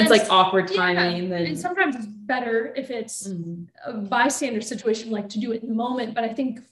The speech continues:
Speaker 2: like, it's harder to stand up for yourself in the moment. It's
Speaker 1: For
Speaker 2: easier for
Speaker 1: sure.
Speaker 2: someone else, at least in
Speaker 1: Yeah.
Speaker 2: my experience, like, like, "Hey," like, or, you know,
Speaker 1: Yeah.
Speaker 2: kinda defend that other person. But when it comes to you, it's like,
Speaker 1: Oh, it's, like,
Speaker 2: "Let me think about that."
Speaker 1: astronomically
Speaker 2: Yeah, yeah.
Speaker 1: harder. It's one of those things that I feel like, I mean,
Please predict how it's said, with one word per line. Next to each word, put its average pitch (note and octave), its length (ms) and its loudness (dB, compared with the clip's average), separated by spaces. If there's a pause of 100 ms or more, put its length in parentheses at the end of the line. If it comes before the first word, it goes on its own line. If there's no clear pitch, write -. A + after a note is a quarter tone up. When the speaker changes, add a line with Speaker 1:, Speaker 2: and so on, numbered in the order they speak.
(100)
Speaker 2:
like, A3 220 -8
it's G#3+ 120 -10
harder C4+ 260 -2
to A#3+ 200 -8
stand A3+ 280 -4
up A3 100 -8
for A3 60 -12
yourself D4+ 440 0
in C4+ 60 2
the B3 60 0
moment. G#3+ 340 -4
It's A3+ 100 -4
Speaker 1:
For G#3+ 120 8
Speaker 2:
easier B3 160 4
for F3 160 8
Speaker 1:
sure. E3+ 100 6
Speaker 2:
someone F3 240 -2
else, A#3+ 380 -2
at B3+ 60 -6
least C#4 160 0
in F#3 40 0
Speaker 1:
Yeah. E3+ 60 -2
Speaker 2:
my B3 120 2
experience, G#3+ 480 -6
like, G#3 160 -4 (360)
like, A#3 120 -4
"Hey," B3 600 2
like, A#3+ 300 -6
or, C4 140 0
you A#3+ 160 -4
know, G#3 280 -6
Speaker 1:
Yeah. F#3+ 280 6
Speaker 2:
kinda F3 160 2
defend B3+ 320 -4
that A3+ 100 -2
other C4 200 4
person. A3+ 340 0
But G#3 160 -6
when G#3+ 160 -6
it A3 80 -4
comes C4+ 320 -2
to B3 40 -6
you, C#4+ 360 4
it's A#3+ 180 4
like, A3+ 260 0
Speaker 1:
Oh, G#3 140 12
it's, G3 240 8
like, A3 220 8
Speaker 2:
"Let G#3 160 0
me G4+ 80 6
think - 260 6
about A3 80 6
that." A3+ 60 2
Speaker 1:
astronomically D#4 840 10
Speaker 2:
Yeah, F4+ 80 10
yeah. F#4 180 10
Speaker 1:
harder. C#4+ 600 12
It's B3+ 160 8
one B3+ 160 6
of D4 40 8
those D#4 180 4
things G#3+ 320 4
that G3 220 4
I F#3+ 60 0
feel G3 240 0
like, F#3 380 2 (720)
I G3 80 -2
mean, F3+ 260 0